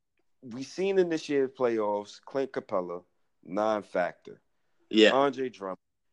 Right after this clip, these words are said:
Speaker 1: non-factor. I cannot have my son out there and these teams playing five on four. This is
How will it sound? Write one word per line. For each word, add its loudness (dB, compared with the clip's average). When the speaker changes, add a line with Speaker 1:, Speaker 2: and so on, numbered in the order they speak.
Speaker 1:
non-factor. -6
I -2
cannot -6
have -2
my -6
son -10
out -8
there -8
and -10
these -12
teams -8
playing -6
five 2
on -14
four. -18
This -8
is -4